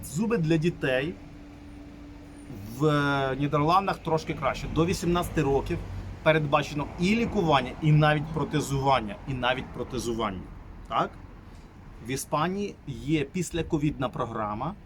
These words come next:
на якій передбачено, е, лікування постійних зубів, тобто молочні вони лікувати не будуть, профілактичний огляд передбачений, е, для дітей і, е, виривання, ну, видалення з-, зубів. Так? Це передбачено в Іспанії.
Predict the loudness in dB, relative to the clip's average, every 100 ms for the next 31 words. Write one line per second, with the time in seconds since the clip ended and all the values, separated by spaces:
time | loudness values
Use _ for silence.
0 | -6 -2 -2 0 -2 2 4 4 4 2
1 | 2 -4 -6 -8 -12 -16 -16 -16 -6 -2
2 | 4 4 4 2 2 2 0 -2 -6 -8
3 | -2 2 4 2 0 0 0 -2 -4 -4
4 | -6 -6 -4 -4 0 2 2 0 -2 0
5 | 0 -2 0 0 0 -4 -4 -2 -2 -2
6 | -6 -4 -4 -4 -6 -6 -8 -4 2 4
7 | 4 2 0 -8 -16 -14 -4 -2 -2 0
8 | 0 -2 -6 -8 -10 -18 -12 -2 0 0
9 | 0 2 2 2 4 2 0 -4 0 2
10 | 2 0 -2 -8 -6 -2 0 0 0 6
11 | 6 6 4 2 0 -2 -4 -2 0 2
12 | 2 0 0 -2 -4 -6 -6 -4 -4 -4
13 | -8 -10 2 2 2 -4 -14 -14 -10 -2
14 | 0 0 0 -2 2 0 2 -2 -2 -4
15 | -4 -4 -6